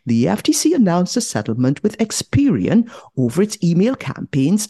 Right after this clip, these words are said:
that demonstrates that the agency will look closely at emails that are purportedly transactional to make sure they aren't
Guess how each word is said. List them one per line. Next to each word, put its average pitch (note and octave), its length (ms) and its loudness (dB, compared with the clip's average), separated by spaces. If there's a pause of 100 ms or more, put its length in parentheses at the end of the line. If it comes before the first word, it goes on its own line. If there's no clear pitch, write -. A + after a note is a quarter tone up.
(160)
that D4+ 160 -4
demonstrates C#4 720 0
that A3 100 -2
the B3 300 -6
agency C3 560 -2
will C#3 140 0
look A#2 360 -2
closely A#2 540 -4
at - 140 -6
emails F#3+ 500 2 (220)
that D4+ 100 -2
are D4+ 100 0
purportedly C#4+ 640 -2
transactional E3+ 1000 0 (240)
to - 180 -4
make D#3 180 0
sure A3 440 2
they A#3 240 0
aren't G#3+ 220 0